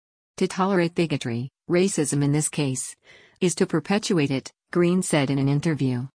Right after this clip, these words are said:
We should not perpetuate this kind of behavior coming from the president, and if we don't check him, he will continue. Senior Democratic aides expect Pelosi will move to either kill the resolution or refer it to committee,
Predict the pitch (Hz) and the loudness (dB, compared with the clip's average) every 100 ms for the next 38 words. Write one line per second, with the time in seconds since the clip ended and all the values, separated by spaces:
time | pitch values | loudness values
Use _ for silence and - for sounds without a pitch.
0 | _ _ _ 185 175 202 190 185 - 160 | _ _ _ 0 2 2 2 0 0 -2
1 | - 165 - 147 123 151 143 - 165 151 | -2 -4 0 0 0 -2 -4 -4 -2 0
2 | 139 147 131 160 170 143 - 156 147 147 | 0 -2 0 0 0 -2 0 0 2 2
3 | 143 139 - 175 170 147 135 135 - _ | 0 -2 -2 -2 -2 -2 -4 -4 -10 _
4 | - 175 185 165 170 170 - 175 - 143 | -2 0 2 2 2 0 0 -2 0 0
5 | 123 127 - _ - 196 170 160 156 147 | 0 -4 -10 _ 0 2 2 0 -2 0
6 | 160 139 131 127 139 _ _ _ - - | 0 0 0 -4 -8 _ _ _ -14 0
7 | 214 208 180 147 156 160 156 147 147 156 | 4 4 4 2 0 0 0 0 0 -2
8 | 151 143 - - 151 - 143 139 147 - | 0 -2 -4 -2 -4 -2 0 0 0 0
9 | 139 143 143 156 147 151 143 139 135 175 | 0 2 2 2 0 -2 0 0 -2 0
10 | 160 156 143 143 147 139 151 - 147 143 | 0 0 0 0 0 0 0 0 0 0
11 | 151 143 160 147 - 151 156 156 151 131 | 0 0 0 0 -2 -2 2 2 2 -2